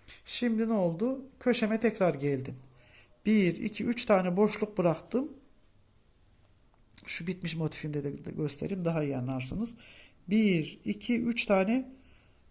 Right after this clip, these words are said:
üç tane boşluğum oldu muydu köşeye geldim demektir. Tekrar yine aynı dört tane trabzanımı yaptıktan sonra tığımın başını iki doladım. Aynı yine kırmızı bacağıma ikisini bir,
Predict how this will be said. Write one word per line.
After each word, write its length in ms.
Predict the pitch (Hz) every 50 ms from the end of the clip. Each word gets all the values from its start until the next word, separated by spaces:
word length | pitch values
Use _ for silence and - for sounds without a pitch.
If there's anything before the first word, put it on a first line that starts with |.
| _ -
üç 200 | - 220 - -
tane 400 | - 214 202 185 185 180 180 - - -
boşluğum 720 | 180 185 208 214 208 208 - - 190 190 185 185 - - - - - - - - -
oldu 320 | - 202 214 208 185 196 180
muydu 240 | 175 185 196 247
köşeye 360 | 247 - 233 - - 220 240 240
geldim 400 | 202 214 208 190 165 175 160 151
demektir. 540 | 156 143 139 123 - - - 131 127 - - - - - - _ _ _
Tekrar 360 | - 349 349 339 311 269 208 185
yine 200 | 190 185 185 180
aynı 320 | 175 202 196 180 180 175
dört 160 | 214 220 220
tane 220 | - 208 190 190 175
trabzanımı 480 | 208 220 220 214 190 202 190 185 190
yaptıktan 320 | 196 202 202 - - 196 180
sonra 260 | 175 180 170 170 170
tığımın 380 | - 226 233 214 196 180 175
başını 340 | 175 175 165 - 151 147 -
iki 200 | 170 175 - 214
doladım. 420 | 233 254 247 233 240 226 254 254 247 - - - - - - - -
Aynı 320 | - 254 269 262 254 226 214
yine 260 | 202 202 190 180 180
kırmızı 440 | - - 220 214 202 196 190 196 185
bacağıma 680 | 196 196 190 202 202 190 185 185 202 247 262 - - - - - - - - - - - - - - - - - - - - - - -
ikisini 500 | 254 - - 240 - - 214 202 202 196
bir, 160 | 220 247 -